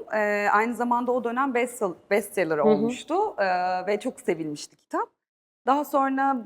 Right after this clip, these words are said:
Speaker 1: e, sinemaya aktarmak istediklerinde, e, ben de heyecanlandım açıkçası. Sadece iki bin on sekiz ve şimdi günümüze uyarlamak gerekiyordu bunu ve sinema perdesine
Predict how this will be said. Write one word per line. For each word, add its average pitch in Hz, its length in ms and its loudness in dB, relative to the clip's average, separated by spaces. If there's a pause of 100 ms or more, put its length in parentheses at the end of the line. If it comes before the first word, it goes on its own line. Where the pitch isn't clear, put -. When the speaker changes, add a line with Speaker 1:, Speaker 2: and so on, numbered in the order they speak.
(120)
Speaker 1:
e, 214 240 2
sinemaya 254 580 0
aktarmak 233 500 0
istediklerinde, 247 1080 -2 (200)
e, 208 320 0
ben 240 180 6
de 262 60 2
heyecanlandım 220 680 2
açıkçası. - 560 -8
Sadece 214 600 0
iki - 220 -12
bin 214 80 -6
on 214 140 0
sekiz 220 300 -8
ve 262 60 -2
şimdi 247 220 -6
günümüze 196 380 -2
uyarlamak 151 600 0
gerekiyordu 147 540 -6
bunu 254 220 -2
ve 240 80 2
sinema 208 320 -2
perdesine 180 840 0